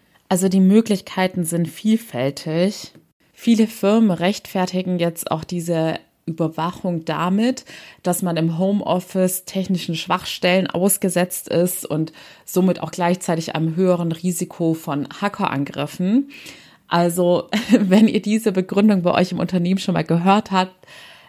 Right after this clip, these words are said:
dafür, dass dann irgendwas Zusätzliches bei euch installiert worden ist oder kontrolliert worden ist, dann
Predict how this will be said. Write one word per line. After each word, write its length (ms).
dafür, 320
dass 260
dann 200
irgendwas 500
Zusätzliches 720
bei 100
euch 160
installiert 680
worden 280
ist 460
oder 240
kontrolliert 580
worden 260
ist, 420
dann 260